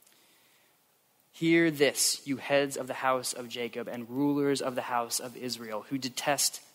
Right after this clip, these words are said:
justice and make crooked all that is straight, who build Zion with blood and Jerusalem with iniquity.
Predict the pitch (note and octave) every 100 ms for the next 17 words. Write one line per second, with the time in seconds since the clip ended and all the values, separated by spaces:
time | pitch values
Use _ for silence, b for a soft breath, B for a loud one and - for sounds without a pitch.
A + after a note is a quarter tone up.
0 | - C3 B2 - G2+ - - - B B
1 | C#3 C#3+ C#3 - F3 E3 D#3 D3 D3 D3+
2 | D3 C#3+ C#3+ C3+ - C#3 A2 - C#3+ B2+
3 | D#3 F3 D#3 D3+ D3+ D#3 D3+ C3 - C#3+
4 | D3 D3+ D#3 D3+ C#3+ C3+ B2+ B2+ B2+ D3
5 | - D#3 D3+ D3 C3+ - C3+ C3+ - B2+
6 | G#2+ G2